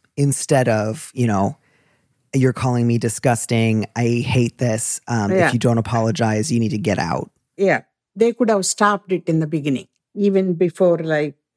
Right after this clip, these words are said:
Speaker 2: uh, it, things went too far and now it, there came to a point of no return.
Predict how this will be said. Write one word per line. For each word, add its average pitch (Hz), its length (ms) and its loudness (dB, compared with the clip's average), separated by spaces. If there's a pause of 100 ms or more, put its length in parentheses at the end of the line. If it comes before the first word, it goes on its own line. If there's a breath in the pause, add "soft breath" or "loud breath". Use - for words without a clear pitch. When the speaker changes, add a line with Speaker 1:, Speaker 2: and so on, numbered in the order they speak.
Speaker 2:
uh, - 120 -8
it, 175 180 -2 (380)
things 208 320 2
went 165 260 -2
too 196 220 2
far 170 260 0
and 156 300 -2
now 160 300 -2
it, 147 180 -8
there 156 120 0 (140)
came 170 240 2
to 160 140 2
a 147 40 -4
point 156 440 0
of 143 160 -6
no 165 180 4
return. 147 480 -2